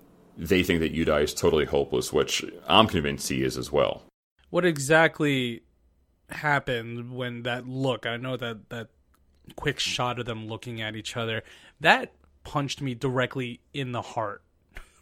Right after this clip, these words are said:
Speaker 2: That look, when I was watching it, I felt like somebody just shurikened my heart right out of my body.
Speaker 1: <laughs>
Speaker 2: Because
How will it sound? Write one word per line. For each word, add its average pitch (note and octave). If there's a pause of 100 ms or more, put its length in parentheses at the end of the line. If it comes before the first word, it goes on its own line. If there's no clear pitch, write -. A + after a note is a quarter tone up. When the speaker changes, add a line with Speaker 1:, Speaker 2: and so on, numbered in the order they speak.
(280)
Speaker 2:
That B2+
look, A#2+
when B2
I A#2
was A#2+
watching A#2+
it, G#2+ (520)
I C#3
felt C#3 (1300)
like C#3 (880)
somebody B2
just A#2+
shurikened A2+
my G#2+
heart -
right -
out -
of -
my F#4+
body. A2+ (140)
Speaker 1:
<laughs> - (760)
Speaker 2:
Because D#3